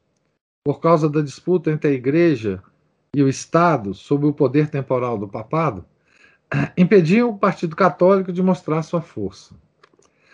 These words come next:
Mas quando aquela inelegibilidade cessou, o Partido Popular dos Católicos, fundado pelo padre Luigi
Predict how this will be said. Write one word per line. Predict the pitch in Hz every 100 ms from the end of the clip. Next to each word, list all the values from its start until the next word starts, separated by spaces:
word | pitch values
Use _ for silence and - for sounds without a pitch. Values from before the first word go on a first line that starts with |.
| _
Mas | - 156
quando | - 247
aquela | 277 - 202 185 160 _ _
inelegibilidade | 185 190 208 190 190 208 175 143 135 113
cessou, | - 113 - 175 147
o | 98 _ _ _ _ _ _ _ -
Partido | 170 165 226 233 190
Popular | 196 165 156 180 - -
dos | 117 107
Católicos, | - 131 - 185 131 95 - _ _ _ _ _
fundado | - 160 165 185 160
pelo | 160 160 147
padre | 165 160 139 120
Luigi | - 147 160 196 147 110 95